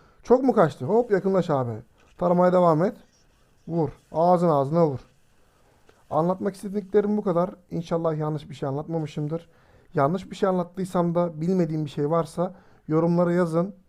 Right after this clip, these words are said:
Sabitleyip üst taraflara alayım o yorumları. Herkes görsün.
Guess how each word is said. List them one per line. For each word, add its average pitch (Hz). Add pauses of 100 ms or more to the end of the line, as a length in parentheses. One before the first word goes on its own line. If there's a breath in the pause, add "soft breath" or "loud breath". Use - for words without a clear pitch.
(160)
Sabitleyip 156
üst -
taraflara 156
alayım 151
o 127
yorumları. 127 (320 soft breath)
Herkes 156
görsün. 123